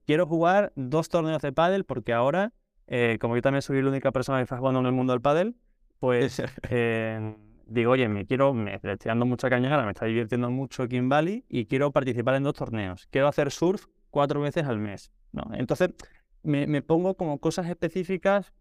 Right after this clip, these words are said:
Speaker 1: contabilizables, que me van a hacer entender si lo estoy cumpliendo o no, si necesito bajarlo, si necesito subirlo, ¿no?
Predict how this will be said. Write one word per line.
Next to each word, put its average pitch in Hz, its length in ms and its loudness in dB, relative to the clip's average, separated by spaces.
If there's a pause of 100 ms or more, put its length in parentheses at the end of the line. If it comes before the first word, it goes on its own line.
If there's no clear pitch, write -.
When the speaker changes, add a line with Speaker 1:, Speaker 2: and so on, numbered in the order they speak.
Speaker 1:
contabilizables, 117 800 0 (140)
que 123 80 -2
me 113 100 0
van 131 160 2
a 147 40 0
hacer 143 160 -2
entender 147 560 0 (120)
si - 180 -6
lo 101 80 0
estoy 107 200 -6
cumpliendo 127 520 0
o - 20 2
no, 190 280 0
si - 160 -8
necesito 117 680 -2
bajarlo, 160 680 0
si - 120 -6
necesito 113 500 -6 (340)
subirlo, 175 640 0 (380)
¿no? 202 240 -4